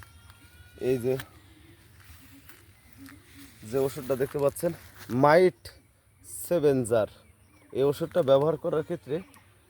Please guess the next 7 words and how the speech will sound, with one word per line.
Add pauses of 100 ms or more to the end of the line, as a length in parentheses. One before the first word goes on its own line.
(500)
মাকড় (380)
মোটামুটি
মরে
গেছে। (300)
মাকড়ের
জন্য
খুবই